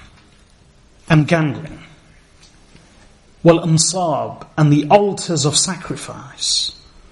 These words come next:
Wal azlam, and the arrows of divination. These are only ridsun, an impurity,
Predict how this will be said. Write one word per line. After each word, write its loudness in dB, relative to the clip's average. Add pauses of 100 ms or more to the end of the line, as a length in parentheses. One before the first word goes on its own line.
(880)
Wal 6
azlam, -4 (460)
and 2
the 4
arrows -2
of -4
divination. -4 (920)
These 4
are -2
only 2
ridsun, -2 (920)
an 2
impurity, 0